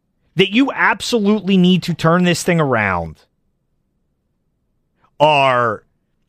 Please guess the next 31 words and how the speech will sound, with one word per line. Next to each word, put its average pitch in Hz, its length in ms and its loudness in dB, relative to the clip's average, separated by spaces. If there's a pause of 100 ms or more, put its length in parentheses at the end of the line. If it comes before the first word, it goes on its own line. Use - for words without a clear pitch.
(920)
Rhys 233 280 2
Hoskins 156 760 -2 (260)
and 160 160 0
Aaron 151 340 0
Nola. 95 280 -6 (300)
You 147 140 2
need 180 200 2
Hoskins 220 480 0
to - 60 -20
get 208 140 0
hot 190 240 0
in 190 60 -8
the 196 80 0
rotation. 139 680 -2 (1200)
You 151 200 0
need 185 320 0
Nola 185 560 2 (600)
to, 185 600 2 (220)
or, 180 180 2
or 180 60 2
you 185 140 2
need 220 140 2
Hoskins 185 400 0
to - 40 -10
get 185 120 2
hot 185 160 -2
in 185 40 -4
the 190 60 -2
lineup. 143 360 0
You 165 60 0
need 196 220 0